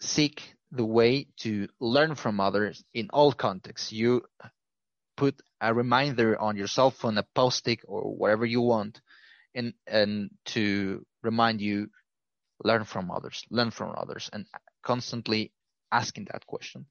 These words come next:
that's going to become a habit and it's going to become a second nature. We lawyers, for example, are not really used to be so empathetic and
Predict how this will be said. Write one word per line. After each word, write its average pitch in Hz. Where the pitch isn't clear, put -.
that's 185
going 180
to 165
become 120
a 110
habit 120
and 123
it's 117
going 202
to 175
become 151
a 147
second 151
nature. 113
We 214
lawyers, 127
for -
example, 117
are 110
not 139
really 107
used 113
to 110
be 107
so -
empathetic 107
and 98